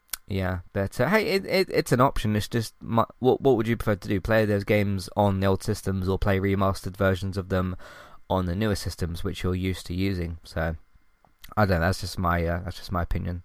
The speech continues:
So, um, I'm trying to think if there's any other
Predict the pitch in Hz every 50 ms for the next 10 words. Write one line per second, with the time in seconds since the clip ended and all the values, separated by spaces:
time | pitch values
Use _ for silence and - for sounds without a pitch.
0 | - - - - 95 90 90 87 - - - - - - - - - - - 110
1 | 113 113 110 113 117 117 117 117 113 - - - - - 170 180 202 - 220 208
2 | - 175 175 170 151 151 151 135 131 117 117 120 117 123 113 107 104 101